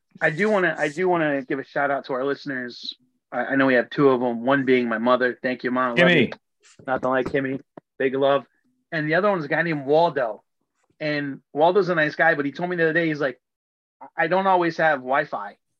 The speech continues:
Speaker 1: So I, I don't think he's a listener.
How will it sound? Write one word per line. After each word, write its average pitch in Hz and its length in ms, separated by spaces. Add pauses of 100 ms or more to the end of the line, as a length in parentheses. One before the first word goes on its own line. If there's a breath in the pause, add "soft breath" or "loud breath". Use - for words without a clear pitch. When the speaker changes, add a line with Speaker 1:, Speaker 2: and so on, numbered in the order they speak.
(560)
Speaker 1:
So 151 100
I, 143 80 (100)
I 139 160 (580)
don't 226 280
think 196 160
he's 170 200
a 156 60
listener. 135 460